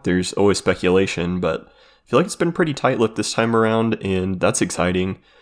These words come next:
because I'm not one to want to spoil myself going into stuff like this.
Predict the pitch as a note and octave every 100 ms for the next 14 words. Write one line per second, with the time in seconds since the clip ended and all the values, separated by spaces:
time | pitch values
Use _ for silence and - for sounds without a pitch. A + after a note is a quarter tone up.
0 | _ - - G2 F#2+ F#2 F#2 F#2 - _
1 | _ _ F#2 F#2+ F#2+ F#2+ F#2+ F#2+ F#2 G2
2 | F#2+ - F#2+ F2+ F#2 - F#2 G2 A2+ A#2
3 | - C3 - C3 B2+ B2+ B2 B2 A#2+ B2
4 | - C3 C3+ - -